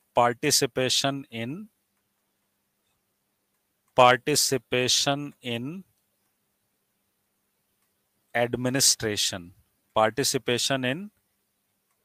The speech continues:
administration। तुम लगे हमें हिंदी बताने। Participation in administration यानी प्रशासन में भागीदारी, प्रशासन में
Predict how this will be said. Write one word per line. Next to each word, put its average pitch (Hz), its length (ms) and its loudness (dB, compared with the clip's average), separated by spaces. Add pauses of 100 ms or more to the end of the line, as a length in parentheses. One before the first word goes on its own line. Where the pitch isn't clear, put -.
(400)
administration। 110 1160 -2 (680)
तुम 117 180 -6
लगे 117 240 2
हमें 131 260 0
हिंदी 123 400 -2
बताने। 92 520 -6 (720)
Participation 135 840 0
in 160 140 -6 (200)
administration 127 840 -2
यानी 117 340 -4 (680)
प्रशासन 120 760 2
में 156 200 -2
भागीदारी, 107 760 -2 (680)
प्रशासन 113 800 0
में 113 340 -6